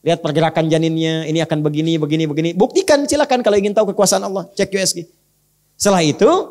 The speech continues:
responnya bagaimana? Isi dengan makanan yang sehat. Sehat menurut Quran, bukan hanya sehat dari gizinya. Sehat itu halal dan thayyib. Kasih tahu suami, bisikan, "Pak,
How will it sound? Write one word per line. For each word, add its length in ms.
responnya 400
bagaimana? 580
Isi 220
dengan 180
makanan 300
yang 100
sehat. 300
Sehat 400
menurut 320
Quran, 480
bukan 240
hanya 160
sehat 320
dari 240
gizinya. 560
Sehat 320
itu 240
halal 400
dan 240
thayyib. 320
Kasih 160
tahu 240
suami, 320
bisikan, 480
"Pak, 400